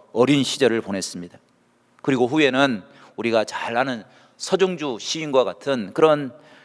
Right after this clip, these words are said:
어, 귀한 시인과 만남을 가지고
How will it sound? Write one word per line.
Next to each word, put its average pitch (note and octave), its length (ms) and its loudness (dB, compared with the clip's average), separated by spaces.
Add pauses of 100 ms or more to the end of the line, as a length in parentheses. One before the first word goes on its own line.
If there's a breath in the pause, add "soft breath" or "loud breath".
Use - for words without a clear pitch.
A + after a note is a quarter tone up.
(300 soft breath)
어, B1+ 480 -18 (720 soft breath)
귀한 C#3 300 4
시인과 B2 760 2
만남을 B2 360 2
가지고 G2+ 460 -8